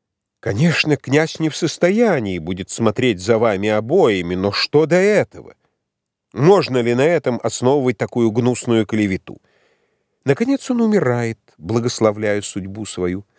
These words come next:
Скажите, за кого ж выйдет Зина, как не за вас? Вы такой дальний родственник князю, что препятствий к браку не может быть никаких.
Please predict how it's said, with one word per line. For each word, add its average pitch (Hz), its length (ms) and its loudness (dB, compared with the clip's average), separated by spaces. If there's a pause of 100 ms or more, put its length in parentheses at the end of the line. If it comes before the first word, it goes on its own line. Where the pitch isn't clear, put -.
(160)
Скажите, 135 640 -2
за 120 160 -2
кого 135 320 -2
ж 127 100 -8
выйдет 147 400 -6
Зина, 170 540 -8
как 185 220 -10
не 185 80 -4
за 185 160 -2
вас? 190 320 -8 (1700)
Вы 175 160 2
такой 175 280 -2
дальний 127 400 0
родственник 85 640 -6
князю, 147 480 -2
что 90 240 -4
препятствий 135 600 -4
к 147 80 -8
браку 113 380 -2
не 151 100 -4
может 180 260 -4
быть 196 160 -6
никаких. 254 540 -4